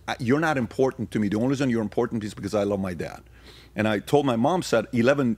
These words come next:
twelve, thirteen years old, "Uncle," I said, "you guys only matter to me because my mom matters to me. If you play politics and try to get me to not my, like my dad, you're not gonna see me. I love my mom, I love my sister, and I love my dad.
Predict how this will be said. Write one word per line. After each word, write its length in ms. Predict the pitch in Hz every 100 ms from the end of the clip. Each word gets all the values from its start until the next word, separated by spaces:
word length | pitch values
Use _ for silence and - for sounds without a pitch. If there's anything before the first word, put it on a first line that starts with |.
| -
twelve, 320 | - 135 104
thirteen 300 | 135 - 120
years 180 | 107 98
old, 160 | 113 -
"Uncle," 360 | 127 123 120 - - - -
I 100 | 120
said, 220 | 143 127
"you 160 | 113 170
guys 240 | 214 180
only 160 | 156 131
matter 320 | 123 147 131
to 100 | -
me 100 | 107
because 300 | 107 107 104
my 200 | 107 104
mom 420 | 104 107 139 165 135
matters 400 | 117 101 95 -
to 120 | 95
me. 160 | 95 87
If 120 | -
you 60 | -
play 260 | - 185
politics 640 | - - 165 165 - 113 -
and 100 | 104
try 240 | - 135
to 100 | 131
get 160 | 117 127
me 120 | 131
to 80 | 120
not 240 | 127 -
my, 80 | 123 117 -
like 240 | 120 123
my 120 | 120
dad, 280 | 101 127 143 - - -
you're 120 | 143
not 160 | 220 208
gonna 120 | 151
see 200 | - 190
me. 220 | 113 - - - - - -
I 120 | 110
love 260 | 117 160
my 160 | 202 214
mom, 360 | 165 135 131 -
I 80 | 98
love 260 | 101 127
my 160 | 143 160
sister, 360 | - 135 - 123
and 100 | 110
I 100 | 101
love 220 | 107 131
my 180 | 135 123
dad. 360 | 98 120 82